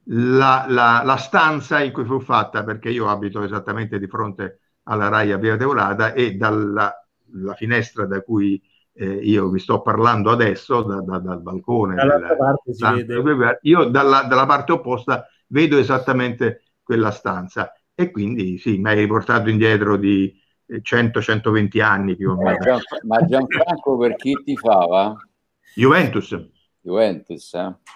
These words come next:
Speaker 1: Sì.
Speaker 3: Accia-,
Speaker 1: Eh,
Speaker 2: C'è, c'era sto, sta sfida Roma-Juventus, eh, anche,
Speaker 1: Beh,
Speaker 2: anche la Rai,
Speaker 1: ti,
Speaker 2: anche
Speaker 1: ti devo,
Speaker 2: qua.
Speaker 1: ti devo dire, mm, ti devo dire che, mm, sempre questa mia generazione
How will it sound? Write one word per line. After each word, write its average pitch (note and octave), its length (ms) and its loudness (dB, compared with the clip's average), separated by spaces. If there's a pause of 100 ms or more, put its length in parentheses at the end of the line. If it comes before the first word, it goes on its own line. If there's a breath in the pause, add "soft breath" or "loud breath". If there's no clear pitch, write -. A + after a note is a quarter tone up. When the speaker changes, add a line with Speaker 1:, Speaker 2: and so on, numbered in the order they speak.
Speaker 1:
Sì. - 240 0 (600)
Speaker 3:
Accia-, - 680 -18 (120)
Speaker 1:
Eh, G#2+ 160 2
Speaker 2:
C'è, - 180 -6 (720)
c'era C#3 280 2
sto, C#3 240 -6
sta C3+ 220 -10
sfida C3 420 -2
Roma-Juventus, C3+ 920 2
eh, A#2 400 -2
anche, D3+ 340 0
Speaker 1:
Beh, D3+ 60 0
Speaker 2:
anche E3 420 2 (140)
la C3+ 120 -2
Rai, B2+ 280 0
Speaker 1:
ti, - 100 -8
Speaker 2:
anche C3+ 200 -6
Speaker 1:
ti C3+ 60 -2
devo, C#3 280 6
Speaker 2:
qua. B2+ 100 -4
Speaker 1:
ti B2 120 -4
devo B2+ 260 4
dire, A2+ 680 4
mm, G2+ 840 -2
ti G#2+ 140 -4
devo G2+ 240 0
dire G#2 460 2
che, A2 560 0 (320)
mm, A2+ 580 -4
sempre C#3+ 440 0
questa A#2+ 260 0
mia A#2+ 240 4
generazione A2+ 1080 -4